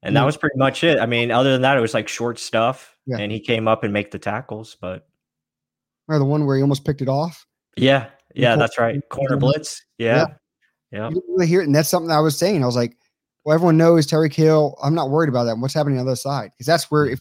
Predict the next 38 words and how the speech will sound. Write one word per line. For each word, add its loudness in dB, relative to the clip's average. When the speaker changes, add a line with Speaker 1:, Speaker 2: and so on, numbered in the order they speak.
Speaker 2:
we 0
were 2
gonna 2
get 0
beat, -4
that's, -12
it -20
was 0
gonna 2
be 2
some 2
other 4
player. -4
Speaker 1:
Yeah. -8
Speaker 2:
And 0
that -4
other 2
player 4
never 0
showed 0
up. 2
<laughs> 0
Speaker 1:
Right. 0
Yeah, 4
Speaker 2:
Or 6
Speaker 1:
I 4
think -2
that, -8
Speaker 2:
Well -6
Speaker 1:
yeah, 2
they 0
did, -4
they -4
did -4
a -6
great -6
job -2
of, -10